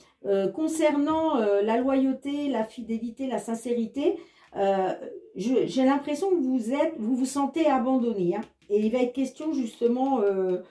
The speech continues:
de vous détacher, là, de lâcher prise, euh, de lâcher prise, euh, là-dessus, hein. Moi, je pense que vous vouliez que les choses bougent et avancent. C'est pour ça qu'on vous dit que devez-vous lâcher. Il y a un truc à lâcher, là.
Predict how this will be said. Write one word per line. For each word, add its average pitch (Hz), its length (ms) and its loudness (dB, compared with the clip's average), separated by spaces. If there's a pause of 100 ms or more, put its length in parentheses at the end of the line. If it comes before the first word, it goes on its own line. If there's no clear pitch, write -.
(200)
de 196 140 -2
vous 233 180 -2
détacher, 233 640 0
là, 185 140 2
de 208 120 0
lâcher 240 360 0
prise, 240 420 -4
euh, 185 480 2
de 214 140 4
lâcher 233 320 0
prise, 226 440 -4
euh, 180 220 0
là-dessus, 196 720 -2
hein. 190 120 -2 (380)
Moi, 240 140 2
je 269 120 2
pense 339 320 4
que 262 80 -2
vous 233 180 0
vouliez 269 340 0
que 240 100 -10
les 226 100 -2
choses 233 340 -6
bougent 247 260 -2
et 208 140 2
avancent. 220 480 0 (360)
C'est - 120 -18
pour 202 80 -6
ça 320 140 -2
qu'on 285 120 0
vous 214 160 -2
dit 294 140 -4
que 240 80 -4
devez-vous 196 400 -2
lâcher. 185 340 -6
Il 175 80 -4
y 214 80 4
a 269 80 4
un 320 60 0
truc 381 240 0
à 311 100 4
lâcher, 277 380 -2
là. 165 320 -4